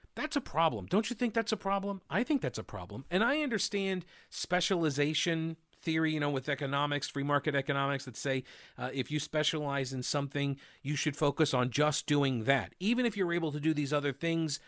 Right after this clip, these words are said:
but not as well as somebody else, um,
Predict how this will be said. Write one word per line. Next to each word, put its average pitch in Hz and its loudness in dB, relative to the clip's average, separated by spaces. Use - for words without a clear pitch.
but 156 -2
not 151 4
as 135 2
well 143 0
as 135 0
somebody 131 0
else, 190 0
um, 131 0